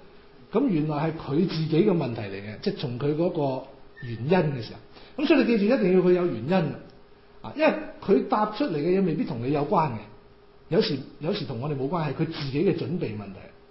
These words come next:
啊，例如好多主學，學生上主學嘅時候實瞌眼瞓嘅，你有冇見過？即係坐到最前嗰個都越瞌得犀利，點解？佢就係，其實係坐，想坐前啲就係提神啊嘛。<laughs> 啊，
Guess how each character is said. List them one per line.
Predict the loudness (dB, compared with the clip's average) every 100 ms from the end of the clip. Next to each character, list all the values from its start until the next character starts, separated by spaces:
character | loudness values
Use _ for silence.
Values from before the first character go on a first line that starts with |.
| -20 -20 -20 -20 -20 -18 -16
啊， | -10
例 | -4 -4 -4
如 | -8 -12 -16 -2
好 | 4
多 | 6
主 | 6
學， | 4 2 -8 -10
學 | -2
生 | 2 2 -2 -6
上 | -6 0
主 |
學 | 2
嘅 | 2
時 | -2
候 | -6
實 | -8 -10 -16 -8
瞌 | -6 -4
眼 | -4
瞓 | -4
嘅， | -6 -8
你 |
有 | -8
冇 |
見 | -6 -6
過？ | -8 -14 -20 -20 -20 -20 -20 -20 -20 -14 -10
即 |
係 | -10
坐 | -4 -2
到 | 2
最 | 2
前 | 2 -2 -2
嗰 |
個 | 0 0
都 | 0 -4 -12 -18 -18 -10
越 | -6
瞌 | -2 2
得 | 4
犀 | 4
利， | 4 4
點 | 2
解？ | 4
佢 | 4
就 | 2
係， | 0 -6
其 | -6
實 | -4 -4
係 |
坐， | -2 2 4
想 | 6 6
坐 | 4
前 | 2 -2
啲 | 0 2
就 | 0
係 | -2 -6 -4
提 | -2
神 | 0 0 4
啊 |
嘛。 | 4 4 -2 -12 -8 -6 -2 0 -2 -2 -4 -4 -6 -10 -12 -14 -14
<laughs> |
啊， | -14